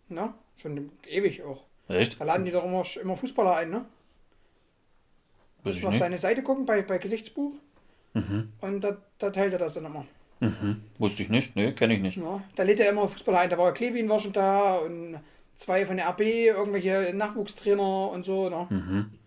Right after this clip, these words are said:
Speaker 1: No.
Speaker 2: Okay, okay.
Speaker 1: Der macht halt immer so ein bisschen Moderator, sag ich jetzt mal.
Speaker 2: Ja, okay.
Speaker 1: Ja, das kann er halt auch.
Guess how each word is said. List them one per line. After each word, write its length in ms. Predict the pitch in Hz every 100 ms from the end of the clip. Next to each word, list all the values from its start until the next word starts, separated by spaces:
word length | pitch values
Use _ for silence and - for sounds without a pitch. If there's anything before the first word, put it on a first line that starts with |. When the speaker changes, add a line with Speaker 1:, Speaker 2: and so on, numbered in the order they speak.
| _ _ _ _ _ _ -
Speaker 1:
No. 400 | 151 135 135 - 269 262 - _
Speaker 2:
Okay, 440 | - - - 85 104 - - -
okay. 140 | - -
Speaker 1:
Der 80 |
macht 180 | 190 -
halt 140 | 196 202
immer 100 | 185
so 80 |
ein 60 | 190
bisschen 240 | 190 180
Moderator, 400 | 180 175 170 165
sag 120 | 156 151
ich 40 |
jetzt 160 | 147 143
mal. 140 | 147 - -
Speaker 2:
Ja, 300 | 107 95 101 - - _ _ _
okay. 280 | - 104 101 113 - - 151
Speaker 1:
Ja, 140 | 156 - _ 156
das 100 | 156
kann 140 | 185 180
er 60 |
halt 140 | 143 131
auch. 180 | 135